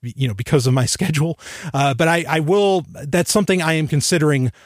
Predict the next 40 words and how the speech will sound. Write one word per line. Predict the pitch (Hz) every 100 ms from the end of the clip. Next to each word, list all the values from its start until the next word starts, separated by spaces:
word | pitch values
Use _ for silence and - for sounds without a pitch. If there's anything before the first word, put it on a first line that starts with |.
| -
uh, | 135 135
for | - 160 143
the |
future. | 120 185 - 123
But | 113 277 - - - _
speaking | - 277 262 247
of |
the | 196
future, | - 233 - 156
I | 170
may | 202 262
not | 247 220
even | 208 202
have | 180 - 208 -
to | 147
do | 123 107
that. | 98 - - - _ _ _ - - -
And | 156 156
so | 185
I'll | 160 190
let | 247 -
you | 226
in | 202 143
on | 135
a |
little | 139 139
secret, | - 151 113 104
'cause | 135 135
I |
don't | 135
know | 135
if | 120
I'll | 131
talk | - 123 120
about | 117
this | 120 123
on | 117
Sovereign | 117 127 117 113
Tech. | 117 98 _ _ _ _ _ _ _ _ _ _ _ -
But, | 143 156